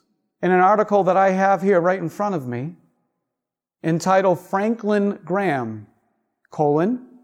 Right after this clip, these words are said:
Jesus would have taken the covid nineteen vaccine. And he makes the remark, and they're quoting him as far as I know, he makes the remark in this way, "I think if there were vaccines available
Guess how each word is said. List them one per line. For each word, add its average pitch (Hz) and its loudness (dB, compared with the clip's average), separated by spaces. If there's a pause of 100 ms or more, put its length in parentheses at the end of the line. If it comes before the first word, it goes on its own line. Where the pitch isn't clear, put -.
(640)
Jesus 202 0
would 202 0
have 196 -2
taken 190 -4 (240)
the 165 0
covid 196 0
nineteen 180 -2
vaccine. 151 -6 (1400)
And 165 0
he 254 4
makes 262 2
the 247 0
remark, 208 2 (360)
and 135 -4
they're 220 2
quoting 247 2
him 208 0
as 196 -4
far 208 0
as 208 0
I 220 0
know, 220 -2 (400)
he 240 2
makes 240 2
the 240 -4
remark 208 2 (680)
in 175 0
this 190 0
way, 175 4
"I 214 2
think 240 -2
if 190 0
there 190 2
were 180 4
vaccines 208 0
available 175 0